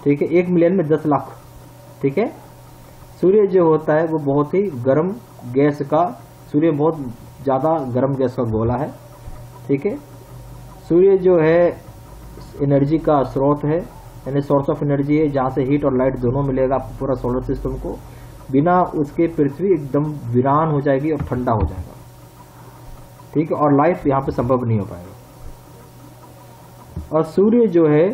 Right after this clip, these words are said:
पृथ्वी से एक सौ पचास मिलियन किलोमीटर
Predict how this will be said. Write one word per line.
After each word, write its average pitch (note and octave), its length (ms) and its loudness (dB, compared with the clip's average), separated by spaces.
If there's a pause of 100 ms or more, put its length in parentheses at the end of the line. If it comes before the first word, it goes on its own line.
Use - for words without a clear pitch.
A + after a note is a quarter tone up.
(400)
पृथ्वी F3 380 2
से F3+ 180 2 (240)
एक E3 180 0
सौ - 160 -4 (320)
पचास E3 540 0
मिलियन D3+ 420 2
किलोमीटर D3 480 -2